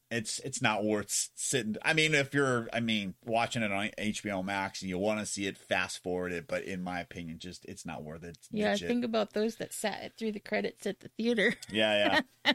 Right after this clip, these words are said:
Speaker 2: They got
Speaker 1: Well,
Speaker 2: that,
Speaker 1: you know,
Speaker 2: that
Speaker 1: yeah,
Speaker 2: little
Speaker 1: yeah.
Speaker 2: gem.
Speaker 1: 'Cause we're trained now because of Marvel and Disney, because
Speaker 2: Yeah.
Speaker 1: of the Marvel movies stay to the end,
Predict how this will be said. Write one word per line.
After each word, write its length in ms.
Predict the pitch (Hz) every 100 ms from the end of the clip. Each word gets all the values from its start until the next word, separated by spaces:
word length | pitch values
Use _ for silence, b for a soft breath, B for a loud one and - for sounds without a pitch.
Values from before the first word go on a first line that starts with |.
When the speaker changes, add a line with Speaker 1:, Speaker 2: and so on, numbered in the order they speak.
| -
Speaker 2:
They 140 | 262
got 240 | 240 247 220
Speaker 1:
Well, 120 | 147
Speaker 2:
that, 180 | 226 262
Speaker 1:
you 40 | 123
know, 140 | 107 -
Speaker 2:
that 120 | -
Speaker 1:
yeah, 240 | 123 120 254
Speaker 2:
little 200 | 262 220
Speaker 1:
yeah. 60 |
Speaker 2:
gem. 280 | 185 214 202
Speaker 1:
'Cause 120 | 165
we're 100 | 180
trained 400 | - 240 247 240
now 200 | 143 101
because 340 | 98 160 147 131
of 200 | 131 107
Marvel 420 | 127 143 139 139
and 100 | 123
Disney, 380 | 156 143 110 98
because 240 | 107 107 101
Speaker 2:
Yeah. 60 |
Speaker 1:
of 60 | 104
the 80 | 113
Marvel 400 | 127 139 123 104
movies 360 | 98 92 92
stay 260 | - 110 107
to 100 | 107
the 220 | 110 110
end, 220 | 110 92